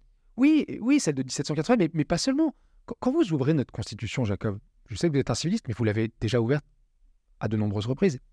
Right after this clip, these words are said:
Qu'est-ce qu'on a ? On a le préambule de la constitution de quarante-six, qui est une véritable constitution sociale, qui a été d'ailleurs intégrée à notre constitution actuelle. Et puis, il y a la, je par-, j'en parlais tout à l'heure, il y a la charte de l'environnement. Et ce qui est amusant, c'est que on se rend compte, quand on fait un petit peu de droit,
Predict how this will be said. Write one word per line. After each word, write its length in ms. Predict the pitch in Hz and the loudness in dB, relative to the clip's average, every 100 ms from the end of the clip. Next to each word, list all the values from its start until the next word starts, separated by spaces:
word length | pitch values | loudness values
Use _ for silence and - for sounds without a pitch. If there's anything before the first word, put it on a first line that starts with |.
| - | -4
Qu'est-ce 140 | 151 | -4
qu'on 180 | - 104 | 0 0
a ? 140 | 104 - - | -2 -6 -6
On 100 | 107 | -2
a 60 | 104 | -2
le 60 | |
préambule 500 | - 113 110 151 202 - _ _ - | -2 -2 0 0 0 -4 _ _ -4
de 60 | |
la 100 | 101 | -2
constitution 460 | 98 101 107 - - | -2 -6 -8 -8 -6
de 60 | 110 | -2
quarante-six, 500 | 117 175 269 220 - | -2 0 0 -2 -4
qui 120 | 101 | -4
est 20 | |
une 140 | 110 | -4
véritable 380 | 113 104 104 131 | -2 -2 0 -2
constitution 520 | - 107 - 117 - 120 | -2 -12 -10 -8 -6 -4
sociale, 400 | 196 - 277 170 _ _ _ _ _ _ _ _ _ | -2 4 4 2 _ _ _ _ _ _ _ _ _
qui 80 | - | -2
a 20 | |
été 160 | 104 135 | 0 2
d'ailleurs 260 | 123 139 | 4 4
intégrée 320 | 113 131 190 285 | 4 2 4 4
à 40 | |
notre 220 | 143 - | 2 -2
constitution 500 | - 131 123 - - | -6 -8 -8 -8 -4
actuelle. 300 | 113 - 110 | -4 -2 -2
Et 60 | 104 | -2
puis, 120 | 135 | 0
il 40 | |
y 20 | 135 | 0
a 40 | |
la, 140 | 117 - - | 0 -8 -12
je 180 | 110 120 - | -8 -8 -6
par-, 160 | - 117 | -4 -4
j'en 120 | 117 | -2
parlais 240 | 110 120 | -2 -2
tout 100 | 127 123 | -2 0
à 80 | |
l'heure, 120 | 131 123 | 2 2
il 40 | |
y 40 | |
a 20 | 104 | -2
la 80 | |
charte 240 | 95 123 110 | -4 -4 -2
de 80 | 117 | -2
l'environnement. 580 | 123 127 156 233 294 - _ - _ _ _ - | 0 2 4 4 2 0 _ -20 _ _ _ 4
Et 220 | 160 151 - _ _ - | 6 6 2 _ _ -14
ce 140 | - | -8
qui 100 | - | 2
est 80 | 262 | 4
amusant, 420 | 170 131 120 127 | 4 2 2 2
c'est 200 | 123 - | 0 -4
que 200 | - 117 113 _ - | -8 -8 -8 _ -6
on 60 | |
se 100 | 127 | -4
rend 120 | - 180 | 0 0
compte, 200 | 226 214 | 0 0
quand 140 | 139 | -2
on 80 | 117 | 0
fait 80 | 185 | 0
un 60 | |
petit 140 | 156 120 | 0 -2
peu 160 | - | -8
de 60 | 117 | -4
droit, 360 | 113 113 120 | 0 0 -2